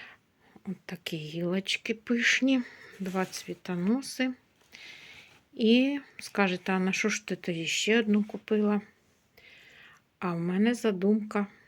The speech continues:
зробити подвійну посадочку, е, такого сорту. Я думаю, буде шикарно.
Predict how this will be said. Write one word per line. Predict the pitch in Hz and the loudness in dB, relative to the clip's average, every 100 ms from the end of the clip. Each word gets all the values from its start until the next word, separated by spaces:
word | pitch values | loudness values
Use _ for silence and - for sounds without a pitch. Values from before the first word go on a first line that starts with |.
| _ _ _ _ _ | _ _ _ _ _
зробити | 170 170 170 214 233 214 | -8 -6 0 0 2 -2
подвійну | - 170 165 185 208 185 | -2 -6 0 4 4 2
посадочку, | - 165 - 214 226 214 214 - 202 - _ _ _ - - - - _ _ _ _ _ - | -4 -12 -2 0 2 0 -4 -6 -8 -8 _ _ _ -20 -20 -20 -20 _ _ _ _ _ -10
е, | 175 170 180 - _ _ _ _ _ - | -6 -6 -8 -12 _ _ _ _ _ -6
такого | 185 - 214 175 | -2 0 0 -2
сорту. | - - 190 208 - 254 269 _ _ _ _ _ _ _ _ _ _ _ _ _ _ _ _ | -6 -2 -2 -4 -4 -4 -4 _ _ _ _ _ _ _ _ _ _ _ _ _ _ _ _
Я | 190 165 185 208 | -8 -4 -2 -2
думаю, | 214 254 262 254 | -2 -2 0 2
буде | 208 170 175 220 | 2 0 -2 0
шикарно. | - - - 170 156 160 | -2 -4 -8 -10 -8 -8